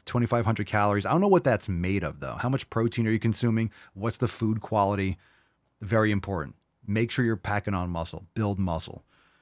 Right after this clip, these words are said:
So if you're not increasing in strength and you're not increasing in your repetitions, if you're not make-, not making progress in that way,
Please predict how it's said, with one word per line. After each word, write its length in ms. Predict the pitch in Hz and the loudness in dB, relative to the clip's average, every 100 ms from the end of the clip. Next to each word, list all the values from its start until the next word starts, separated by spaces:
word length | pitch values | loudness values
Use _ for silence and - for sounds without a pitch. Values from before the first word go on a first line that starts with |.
| _ _ | _ _
So 140 | - | 0
if 80 | 110 | 4
you're 120 | 143 | 6
not 120 | 165 156 | 6 6
increasing 440 | 135 143 139 131 | 4 2 4 4
in 100 | 107 | 2
strength 480 | - 131 127 127 117 | 2 4 6 4 2
and 100 | 104 | 2
you're 120 | 107 | 2
not 160 | 110 107 | 2 2
increasing 560 | 98 110 110 - 107 | 0 0 0 2 2
in 260 | 98 92 87 | 2 0 0
your 100 | 82 | 0
repetitions, 680 | 101 101 92 110 - 104 95 | -2 -2 -2 -2 0 -2 0
if 100 | 117 | 2
you're 80 | |
not 140 | 131 131 | 4 4
make-, 280 | 120 - 110 | 2 -2 -2
not 200 | 120 117 | 2 2
making 220 | 110 104 | 0 -2
progress 500 | - 101 104 110 104 | 0 2 2 0 0
in 80 | 92 | 0
that 240 | 92 80 | 2 0
way, 300 | 95 110 | 0 0